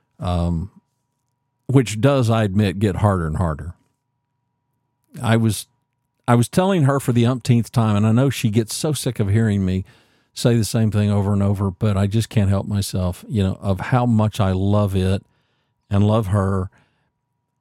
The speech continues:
and love our life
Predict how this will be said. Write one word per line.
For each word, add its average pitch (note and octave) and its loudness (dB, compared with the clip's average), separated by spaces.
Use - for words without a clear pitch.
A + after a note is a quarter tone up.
and G2+ 2
love A2 0
our G#2 0
life F#2 -4